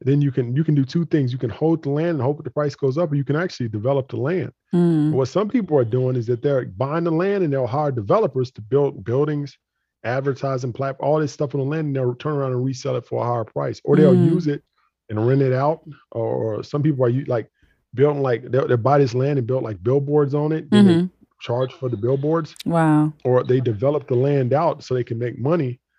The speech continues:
Speaker 1: uh, either renting it out or reselling at a higher price.
Speaker 2: Wow. So just like in real world. So it's like you get in on the
Speaker 1: Yeah.
Speaker 2: real estate game, advertising game, like, everything that there is to be made money, to,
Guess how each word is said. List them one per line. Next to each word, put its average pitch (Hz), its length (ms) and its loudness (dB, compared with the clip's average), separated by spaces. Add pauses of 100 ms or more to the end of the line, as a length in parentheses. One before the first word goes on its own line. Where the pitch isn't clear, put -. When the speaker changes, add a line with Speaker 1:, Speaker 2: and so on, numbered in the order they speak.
(560)
Speaker 1:
uh, 113 240 -2
either 131 220 4
renting 131 280 2
it 123 60 4
out 143 180 2
or 127 200 0
reselling 131 540 -2
at 113 120 -4
a 107 40 -4
higher 110 220 -6
price. 135 460 -4 (340)
Speaker 2:
Wow. 151 200 2
So 185 240 4
just 202 320 6
like 196 240 6
in 190 140 2
real 190 200 8
world. 185 260 8
So 185 100 8
it's 185 100 8
like 175 140 6 (100)
you 214 140 8
get 214 200 8
in 202 140 6
on 190 200 6
the 175 60 6
Speaker 1:
Yeah. 170 60 4
Speaker 2:
real 175 140 8
estate 190 320 2
game, 190 420 4 (340)
advertising 185 680 6
game, 185 340 6
like, 156 260 4
everything 208 560 6
that 185 200 6
there 170 140 6
is 160 500 6 (480)
to 220 160 8
be 185 200 8
made 170 280 6
money, 160 300 4
to, - 220 -2